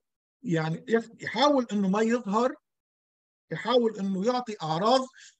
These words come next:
لوجود أرواح مختلفة أخرى حتى يختفي، ويرسل أرواح أخرى بحسب القوة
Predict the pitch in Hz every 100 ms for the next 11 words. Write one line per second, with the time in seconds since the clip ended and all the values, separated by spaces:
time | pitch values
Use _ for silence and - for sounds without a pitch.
0 | _ - 170 185 175 240 196 175 180 226
1 | 185 185 - 214 220 220 - 247 233 247
2 | 247 - - 214 - 190 247 - 233 -
3 | 233 233 - - - 180 277 285 277 233
4 | 196 202 233 - 240 220 185 175 254 240
5 | 196 202 - 311 262 208